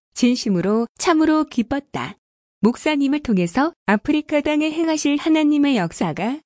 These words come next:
기대가 되기 때문이다. 실은 이번 사역의 중남미 대표 목사님 세 분께서 오시기로 하셨는데 여러 가지 변수가 생겨서 짐바브웨에 결국에는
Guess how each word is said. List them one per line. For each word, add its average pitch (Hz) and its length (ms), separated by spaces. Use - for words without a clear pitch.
기대가 285 380
되기 285 300
때문이다. 262 760
실은 311 360
이번 226 380
사역의 302 460
중남미 294 500
대표 277 340
목사님 285 560
세 311 200
분께서 285 580
오시기로 311 560
하셨는데 233 720
여러 233 180
가지 294 280
변수가 262 460
생겨서 240 640
짐바브웨에 294 760
결국에는 254 840